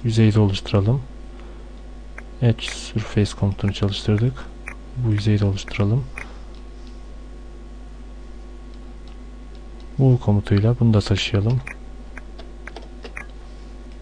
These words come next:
Base point olarak sıfır virgül sıfır virgül sıfır noktası ve taşınacak yer olarak da yüz virgül sıfır virgül sıfır noktasına taşıyoruz. Bu yüzeyi de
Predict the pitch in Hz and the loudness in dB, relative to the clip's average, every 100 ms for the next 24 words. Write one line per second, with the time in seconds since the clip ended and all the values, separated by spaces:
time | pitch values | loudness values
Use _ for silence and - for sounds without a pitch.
0 | - - - - - - - - - - | -16 -16 -14 -14 -16 -16 -14 -14 -14 -14
1 | - - - - - - - - - - | -14 -14 -14 -14 -14 -14 -14 -14 -14 -14
2 | - - 123 117 - 101 95 104 104 - | -14 4 6 6 6 4 4 4 2 2
3 | 120 110 101 101 104 - 117 - 104 101 | 2 4 2 2 2 2 0 2 4 4
4 | 120 117 113 - 98 95 - 92 - 135 | 2 2 0 2 2 2 0 0 4 4
5 | - - - - - - - - 120 113 | 2 -8 -14 -14 -14 -14 -8 0 2 4
6 | - 113 113 113 117 107 95 95 - 117 | 4 4 6 6 6 6 6 2 2 4
7 | 113 - 104 104 107 - 113 104 101 101 | 6 6 4 4 0 0 0 2 4 2
8 | 104 127 - - - - - - 107 104 | 4 2 2 2 2 -2 -4 -4 -2 0
9 | - - 110 - 101 - 117 131 - - | 0 0 -2 -2 0 2 2 2 -2 -12
10 | - - - - - - 139 143 135 131 | -12 -12 -14 -14 -14 -8 4 6 10 10
11 | 123 101 | 10 8